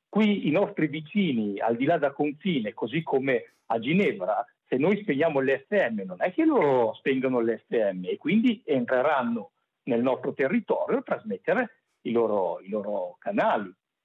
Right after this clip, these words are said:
Quindi se la popolazione, come diceva Lorenzo Quadri, che mi trovo pienamente d'accordo con lui, non ha il,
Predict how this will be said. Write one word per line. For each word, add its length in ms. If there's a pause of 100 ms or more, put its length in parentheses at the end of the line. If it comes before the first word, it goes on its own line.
(140)
Quindi 480 (160)
se 360
la 360
popolazione, 800
come 240
diceva 640 (340)
Lorenzo 460
Quadri, 380
che 320
mi 160
trovo 460
pienamente 560
d'accordo 500
con 180
lui, 380 (300)
non 320
ha 280 (460)
il, 220